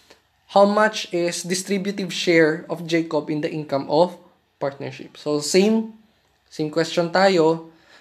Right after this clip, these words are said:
But, in this case, uh, optional standard deduction yung gagamitin natin. Ayan. So, for this example, ang gagawin natin dyan is,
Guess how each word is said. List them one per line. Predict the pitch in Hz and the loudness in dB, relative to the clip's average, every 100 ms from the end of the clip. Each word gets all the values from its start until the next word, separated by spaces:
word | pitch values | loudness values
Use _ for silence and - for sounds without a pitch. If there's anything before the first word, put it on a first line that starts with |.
| _ _ _ _ | _ _ _ _
But, | 160 202 185 185 - _ _ | 2 6 6 4 -10 _ _
in | 180 180 | -6 -6
this | 220 - | -8 -8
case, | 165 151 165 165 - _ _ _ _ _ | -4 -4 -4 -10 -18 _ _ _ _ _
uh, | - 147 - | -2 -2 0
optional | 175 - 175 170 | 0 2 0 0
standard | 170 160 156 151 | 2 2 4 2
deduction | 151 147 139 - 143 | 2 0 0 -6 -2
yung | 165 202 233 - _ _ | 0 0 -2 -10 _ _
gagamitin | 139 143 139 135 135 127 | -4 -2 -4 -6 -8 -8
natin. | 110 - - 190 _ _ _ _ _ _ _ _ _ _ _ _ _ _ _ _ _ _ _ - | -10 -14 -18 -20 _ _ _ _ _ _ _ _ _ _ _ _ _ _ _ _ _ _ _ -14
Ayan. | 98 - - _ _ _ _ _ _ _ _ _ _ _ _ _ _ _ _ _ _ _ _ _ _ _ _ _ | -12 -14 -16 _ _ _ _ _ _ _ _ _ _ _ _ _ _ _ _ _ _ _ _ _ _ _ _ _
So, | - 160 | 0 0
for | 151 175 | 6 4
this | 175 214 262 - - - - - _ _ _ _ - | 4 0 0 0 -4 -8 -12 -16 _ _ _ _ -8
example, | 165 - 208 220 220 156 139 135 - | -4 2 2 2 0 0 2 -2 -10
ang | - 156 | -8 -2
gagawin | 160 165 175 | 0 0 0
natin | 185 175 180 160 | 0 0 -2 -4
dyan | 156 143 139 | -4 -6 -6
is, | 143 143 147 - - | -6 -6 -8 -12 -14